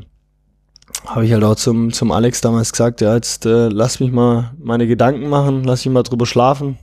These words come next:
ein, zwei, drei Mal. Und dann, äh, werd ich mich aber auch schnell wieder bei dir melden."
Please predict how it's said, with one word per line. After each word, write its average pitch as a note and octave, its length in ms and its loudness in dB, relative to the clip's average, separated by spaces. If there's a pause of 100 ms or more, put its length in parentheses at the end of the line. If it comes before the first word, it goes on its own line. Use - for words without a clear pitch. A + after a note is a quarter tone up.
(100)
ein, B2+ 200 -2
zwei, B2+ 280 2
drei A#2+ 200 0
Mal. B2 360 0 (680)
Und A#2 140 -4
dann, A#2 200 2
äh, A2+ 200 2
werd A#2 140 2
ich B2+ 60 0
mich A#2+ 180 0
aber G#2+ 140 2
auch G#2+ 320 2
schnell A2+ 260 -2
wieder A2+ 140 -2
bei G#2 140 0
dir G#2 100 0
melden." A2 420 -2